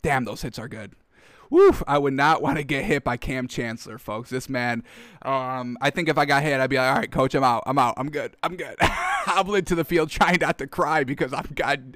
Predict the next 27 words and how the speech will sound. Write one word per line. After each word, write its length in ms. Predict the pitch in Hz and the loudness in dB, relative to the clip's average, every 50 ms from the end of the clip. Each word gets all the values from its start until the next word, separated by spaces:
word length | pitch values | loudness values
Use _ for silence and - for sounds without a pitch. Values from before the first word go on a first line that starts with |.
| - | -2
absolutely 640 | 151 160 277 - - - 160 156 156 156 151 151 147 | 0 0 0 0 -2 -6 -4 -2 -2 -2 0 0 0
obliterated 1040 | 139 131 - - 151 151 156 160 156 147 139 139 131 131 - - 240 277 294 269 226 | -2 -2 -4 -4 0 2 2 2 4 2 0 0 0 -4 -6 -6 -8 -8 -6 -6 -2
by 140 | - - 143 | 2 2 4
a 80 | 151 151 | 4 2
safety 540 | - - 170 143 151 - - 147 143 139 131 | 2 0 0 0 0 0 2 2 2 2 4
when 160 | 139 135 135 | 2 4 4
I 100 | 131 135 | 4 4
was 200 | 135 143 - - | 2 0 -2 2
<laughs> 100 | - - | 2 4
going 200 | 165 165 156 139 | 4 4 4 4
over 220 | 131 139 131 - 127 | 2 2 2 2 0
the 120 | 131 127 | -2 2
middle. 340 | 127 131 127 120 123 120 - - 208 226 233 240 240 240 214 370 - - | 2 2 2 2 0 -6 -10 -14 -18 -16 -18 -20 -20 -20 -20 -18 -6 2
Woof. 480 | 370 427 427 370 254 - - - - - - - 131 | 6 8 8 8 6 4 -2 -14 -14 -16 -16 -14 -4
Yes, 240 | - 135 147 156 - | 0 2 2 2 2
sir, 300 | - - 156 143 135 127 | 2 0 2 2 2 0
Cam 320 | - - 151 151 151 147 | 0 0 0 2 0 0
Chancellor. 580 | - - 143 135 127 120 - 120 117 107 - _ - | 0 0 0 0 0 -2 -6 -8 -10 -10 -10 _ -6
One 120 | 127 131 | -2 -2
of 60 | 139 | -2
the 60 | 139 139 | -2 0
greatest 380 | 120 143 139 143 143 139 - | 2 4 4 4 2 0 0
to 60 | - | 0
ever 200 | 127 135 135 139 | 0 2 0 0
do 180 | 131 131 117 117 | 0 0 -2 -2
it, 60 | 117 | -2
folks. 480 | - - 107 110 117 - - - - | -4 -2 -2 -2 -4 -8 -14 -20 -20